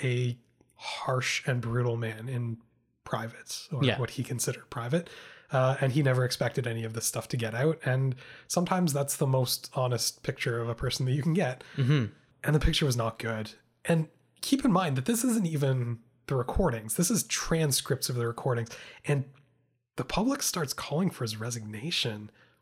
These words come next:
Speaker 1: over the transcripts.
Speaker 2: Wow.
Speaker 1: There are calls for resignation from within the Republican Party.
Speaker 2: All right.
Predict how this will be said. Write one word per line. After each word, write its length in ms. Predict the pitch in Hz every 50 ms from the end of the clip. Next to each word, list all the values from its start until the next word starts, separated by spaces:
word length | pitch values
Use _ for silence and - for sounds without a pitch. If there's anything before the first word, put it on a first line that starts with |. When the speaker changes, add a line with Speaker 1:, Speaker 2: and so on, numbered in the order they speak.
| _
Speaker 1:
over 180 | - 131 117 117 110
the 80 | 117
transcripts. 1300 | - - - - - - - 120 123 143 147 131 - - - - - - _ _ - - - - - - _ _ _ _ _ _
Speaker 2:
Wow. 420 | - 110 110 110 110 104 95 110 - _ _ _ _ _ _ _ _ _ _ _ - - - _ _ _ _
Speaker 1:
There 160 | - 151 180 190
are 80 | 180 -
calls 360 | - - - 151 151 156 -
for 140 | - - 143
resignation 560 | 135 135 127 131 123 127 127 123 - 139 120
from 280 | - - 135 123 117
within 480 | 117 113 - - _ - 123 131 131 127
the 80 | 120 107
Republican 800 | 110 113 - - - - 127 123 127 117 - - 120 107 110 -
Party. 600 | - - - - - 123 127 113 110 - - - _ _ _ _ _ _ _ _ _ _ _ _ _ _ - _ _ _ _ _ _ _ _ _
Speaker 2:
All 140 | - 117 110
right. 340 | 107 110 117 120 110 98 -